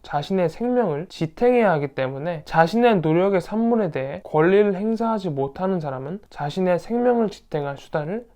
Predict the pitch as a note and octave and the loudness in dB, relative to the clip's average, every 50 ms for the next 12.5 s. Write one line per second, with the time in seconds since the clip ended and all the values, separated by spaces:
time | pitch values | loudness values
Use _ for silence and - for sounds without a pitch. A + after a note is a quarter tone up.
0 | _ _ _ - - - C3+ C#3+ E3+ G#3 G#3+ - C#3+ - - F3 D#3 C3+ C3 - | _ _ _ -14 -8 -6 -4 -4 -4 -4 -6 -8 -12 -10 -6 -6 -6 -4 -6 -8
1 | - C#3 C#3 D3+ - - - - _ - A#3+ B3 A#3+ G#3 - F3+ F3+ E3+ D3 C#3 | -12 -16 -16 -16 -20 -20 -20 -20 _ 2 4 4 4 4 2 2 2 2 2 0
2 | - - - E3+ F3+ A#3 B3+ B3+ A#3 A#3 G3 E3+ D3+ - - D#3+ D#3 C#3 C#3+ - | -6 -2 -2 2 4 4 4 6 4 4 4 4 2 2 0 -2 -2 -4 -6 -10
3 | - - - E3+ G#3 B3 C4+ C#4 C#4 C#4 C4 A3+ G3 - - - D#3 D#3+ F3+ F3 | -12 -2 2 2 4 4 4 4 4 4 4 2 0 -2 -4 -2 0 0 2 0
4 | F3+ E3+ - - - E3 E3+ F3+ G#3 G#3+ G3 E3 D3 D#3 D#3+ E3+ F3+ F3 E3+ D#3 | 0 -2 -2 -6 -6 -4 -2 0 0 -2 -2 -4 -4 -4 -4 -2 -2 0 0 -2
5 | D#3 - F#3+ G#3+ A#3 A#3 A#3+ G3+ D#3 C#3+ D3+ D#3 C#3+ C#3 - _ _ D3+ E3+ G#3 | -2 -4 -4 -2 0 2 2 2 0 -4 -6 -8 -8 -10 -14 _ _ -2 0 0
6 | A#3 A#3 D4+ D4 C4+ A3+ F3 D3 D3 E3+ A3+ - - - E3+ E3 F3+ F3+ G#3+ G#3+ | 2 2 6 8 8 8 8 6 2 0 0 -4 -6 0 2 2 4 4 4 4
7 | G#3+ A3 A#3 B3+ B3+ - - - - C#4 D4 D4 C#4+ D4+ D4 C#4 A#3+ A3 G3+ G#3 | 4 4 2 2 -2 -6 -10 -4 0 2 2 4 4 6 6 6 6 4 2 2
8 | - G3 F#3+ F#3 F3+ - G3+ G3 F#3+ F3+ E3+ D#3+ F3 F#3+ G#3+ A3+ - - - D3 | 0 0 0 0 -2 -2 -2 -2 0 0 0 0 0 -2 -2 -2 -6 -2 0 0
9 | D#3 D3+ F#3+ G#3 A#3+ B3 - - - C#4+ D#4 D4+ D4 C#4 A#3+ F3 C#3+ C3+ C3+ - | 2 2 0 0 0 -2 -6 -4 -2 0 0 2 2 0 0 0 -2 -4 -8 -8
10 | - D3+ D#3 E3+ D#3+ E3 E3+ E3 D#3 E3 - E3 D#3+ D#3 D3+ D3 C#3+ C#3+ C#3 C3 | -4 -2 0 0 2 2 2 2 2 0 -2 -2 0 2 2 0 0 -2 -2 -4
11 | B2+ - - - A3 B3+ C#4 C#4 B3+ G#3+ F#3 F3 E3 E3 D#3+ D#3+ D#3+ D#3+ D3+ C#3 | -4 -2 2 4 4 4 6 4 4 2 2 2 2 2 0 0 0 -2 -2 -4
12 | C3+ C3+ C#3 D3 D#3 C#3 C3+ C3+ - | -4 -6 -6 -8 -8 -8 -10 -12 -14